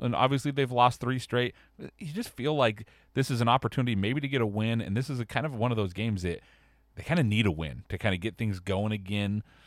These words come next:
Um, you know, uh, you mentioned Coopville, Tyler. This is a team who,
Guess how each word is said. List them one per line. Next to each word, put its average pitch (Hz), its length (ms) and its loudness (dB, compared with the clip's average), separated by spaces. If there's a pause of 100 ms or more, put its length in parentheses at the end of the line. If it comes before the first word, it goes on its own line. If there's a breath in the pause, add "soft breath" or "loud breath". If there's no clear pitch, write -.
(240 soft breath)
Um, 82 720 -6 (180)
you 139 100 2
know, 131 240 2
uh, 92 160 -4 (340)
you 151 240 -18
mentioned 143 360 2
Coopville, 127 360 4
Tyler. 123 360 4
This 131 200 0
is 135 100 0
a 120 60 -2
team 127 340 2
who, 120 280 4